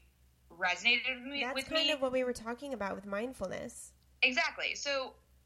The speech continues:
Speaker 1: you know, I, I feel like I, I feel like a lot of the things she says, like, I already kind of know. Like, they are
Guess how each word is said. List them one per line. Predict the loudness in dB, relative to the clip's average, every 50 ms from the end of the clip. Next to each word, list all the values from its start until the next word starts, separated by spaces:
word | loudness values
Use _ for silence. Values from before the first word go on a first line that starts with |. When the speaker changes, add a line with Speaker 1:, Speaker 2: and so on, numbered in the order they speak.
| _ -2 0
Speaker 1:
you | 2 4
know, | 2 2 2 0 -4 -8 -12 -20 -20 -20 _ _ _ _ -2 -2
I, | 0 0 0 0 -2 -2 -4 -4 -6 -6 -6 -8 -10 -12 _ _ _ _ _ _ -4
I | -2
feel | 0 0 0
like | 2 2
I, | 2 2 0 -4 -14 -20 -20 -20 -20 _ -8 -6 -6
I | -4
feel | -2 -2 -2 -2 0
like | -2 0
a |
lot | 2 2 2 2
of | 0
the | -4
things | -6 -8 -8 -6 -6
she | -6 -6 -6
says, | -4 0 0 0 2 0
like, | -2 -4 -4 -8 _ _ _ _ _ _ _ _ _ _ _ _ _ 0
I | 2 2 0 -4 -8 -4
already | -2 -2 0 0 0 -2 -2 -4 -8 -12 -14 -8 -2
kind | 0 0 0 0 -2
of | -6 -4
know. | -2 0 0 2 2 0
Like, | -2 -4 -2
they | -2 -2 -2 -2 0 0
are | 0 0 0